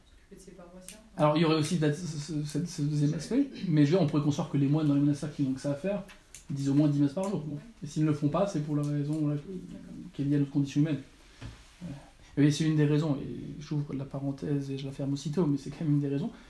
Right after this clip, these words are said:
Speaker 2: pour laquelle, euh, dans l'Église latine, traditionnellement, on est contre, euh, la concélébration, en tant qu'elle diminue le nombre de messes.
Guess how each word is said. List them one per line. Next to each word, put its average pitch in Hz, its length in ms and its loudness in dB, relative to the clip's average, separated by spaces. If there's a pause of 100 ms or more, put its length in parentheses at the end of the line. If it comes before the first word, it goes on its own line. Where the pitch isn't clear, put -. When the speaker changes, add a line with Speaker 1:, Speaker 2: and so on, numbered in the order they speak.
(140)
Speaker 2:
pour 143 180 0
laquelle, 147 480 -2 (440)
euh, 120 640 -8
dans 123 180 -8
l'Église 120 380 -6
latine, 135 460 0
traditionnellement, 127 680 -4
on 123 140 -2
est 120 80 -8
contre, - 440 -6
euh, 123 160 -8 (380)
la 120 80 -10
concélébration, 131 760 -6 (560)
en 131 80 -6
tant 180 200 -2
qu'elle 135 300 -2
diminue 175 460 4
le 180 100 2
nombre 143 280 -2
de 143 80 -2
messes. - 380 -10